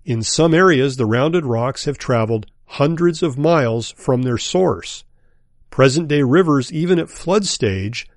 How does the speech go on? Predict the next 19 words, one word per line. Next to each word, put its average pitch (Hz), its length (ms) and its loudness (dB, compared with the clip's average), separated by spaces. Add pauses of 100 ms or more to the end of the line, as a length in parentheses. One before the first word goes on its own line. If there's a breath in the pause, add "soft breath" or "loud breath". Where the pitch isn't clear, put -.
(100)
do 123 120 -2
not 120 180 0
have 147 140 -2
the 170 100 -4
power 127 360 2
to 143 60 0
move 135 280 2
these 139 220 -2
heavy 143 280 2
rocks, 131 720 -2 (560)
let 175 160 6
alone 165 340 6
spread 147 420 0
them 147 140 4
over 127 200 2
such 131 260 -2
a 127 40 2
wide 120 400 -2
area. 110 600 -4